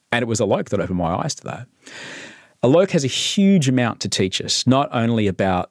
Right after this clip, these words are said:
gender non-conforming people, such as they are, but also about ourselves and how our own anger, our own fear, our own insecurity can amplify and externalize those fears and insecurities.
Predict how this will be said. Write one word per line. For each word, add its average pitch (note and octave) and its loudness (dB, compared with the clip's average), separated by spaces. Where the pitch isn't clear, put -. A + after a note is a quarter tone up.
gender G#2+ 2
non-conforming F#2+ -2
people, - -4
such - -4
as - -4
they D3+ -6
are, F#3 -4
but C#3+ 4
also E3 2
about A2 0
ourselves - -2
and A#2 2
how A#2+ 0
our A2 0
own F#2 -2
anger, F2 -6
our G2+ 0
own F#2 0
fear, G2 0
our G2+ 0
own G#2+ 0
insecurity B2 2
can B2+ 0
amplify D3 0
and G2+ -2
externalize C3 0
those A2 0
fears G2 0
and G2 -2
insecurities. - -6